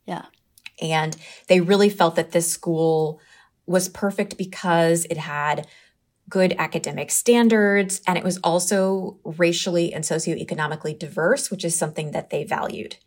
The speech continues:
Speaker 2: So the neighborhood offered them the opportunity to live in an affluent, mostly but not entirely white neighborhood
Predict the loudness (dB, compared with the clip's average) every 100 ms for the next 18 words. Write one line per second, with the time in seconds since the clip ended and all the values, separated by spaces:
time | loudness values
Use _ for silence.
0 | _ _ -20 -20 _ -4 4 6 6 2
1 | 0 2 4 4 2 2 2 2 0 0
2 | 0 0 -4 -8 -8 -4 -2 -2 -4 -4
3 | -4 -4 -6 -6 -4 2 6 8 6 4
4 | 0 -2 -2 -2 -2 -2 -2 0 -2 -4
5 | _ _ 4 8 8 8 6 4 2 2
6 | 2 0 0 0 2 0 0 -2 -2 -4
7 | -4 -4 -2 -2 -4